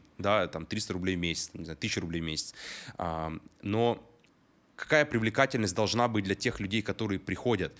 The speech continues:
Они тоже должны видеть, что, типа, эти чуваки зарабатывают по триста или по тысяче рублей в месяц. Вот как это можно? Я просто, вот, на самом деле, круто было бы карту в мира расписать, да, как вот, типа, один человек из другого, из другой карточки переходит.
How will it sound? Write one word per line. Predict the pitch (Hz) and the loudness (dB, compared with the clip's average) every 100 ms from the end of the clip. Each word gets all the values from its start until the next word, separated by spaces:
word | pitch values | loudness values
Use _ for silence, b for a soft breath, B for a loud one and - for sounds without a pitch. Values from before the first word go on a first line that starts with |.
| B B | B B
Они | 92 107 110 | 0 2 2
тоже | 113 110 107 | 2 2 2
должны | 101 110 | 2 0
видеть, | 104 101 95 | 0 0 -2
что, | - | -2
типа, | 95 95 104 | -4 -2 0
эти | 101 101 | 0 -2
чуваки | - 104 - | -2 -2 -2
зарабатывают | 98 95 92 98 98 | -2 0 2 0 -2
по | 92 95 | -6 -6
триста | 104 - 98 | -6 -6 -6
или | - | -8
по | 95 | -6
тысяче | 101 95 | -6 -4
рублей | 92 92 | -6 -4
в | |
месяц. | 117 170 101 | -2 -2 -6
Вот | - _ - | -12 _ -4
как | 147 - | -4 -2
это | 117 | -4
можно? | 104 101 92 | -4 -2 -2
Я | 95 | -2
просто, | 107 - 110 B - | -2 -2 -2 B -8
вот, | 113 | -2
на | 139 | 2
самом | 151 135 | 4 4
деле, | 131 B B B - | 2 B B B -4
круто | 131 135 | 0 2
было | 120 123 | 4 4
бы | 117 | 4
карту | - 131 123 | 6 4 4
в | 107 | 2
мира | 151 190 101 | 4 4 2
расписать, | - - - 90 | 0 0 2 2
да, | 90 127 | 4 2
как | 101 - | 2 -4
вот, | 92 | -6
типа, | - 104 | -4 -2
один | 92 101 | -2 -2
человек | 98 98 95 90 | -4 -2 -2 -2
из | 85 | -4
другого, | 92 92 92 | -2 0 0
из | 92 92 | 0 0
другой | 104 98 | -2 0
карточки | 101 - - | -2 -4 -8
переходит. | - 90 - 90 | -6 -4 -2 -4